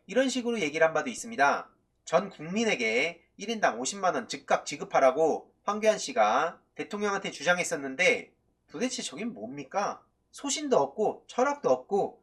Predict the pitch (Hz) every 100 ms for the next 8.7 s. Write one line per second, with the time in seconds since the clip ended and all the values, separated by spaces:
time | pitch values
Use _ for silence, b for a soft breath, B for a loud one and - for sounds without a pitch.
0 | _ - 180 190 - 156 180 247 247 220
1 | 196 - 175 220 214 202 175 - 196 170
2 | - 202 - 135 143 175 b b - -
3 | 254 202 202 214 214 185 151 156 165 127
4 | 127 - 120 - 139 101 - _ _ _
5 | - 196 190 160 196 233 226 196 170 151
6 | 127 117 107 127 - 190 139 - 127 175
7 | 214 190 123 117 156 185 _ 240 123 135
8 | 156 151 123 160 151 -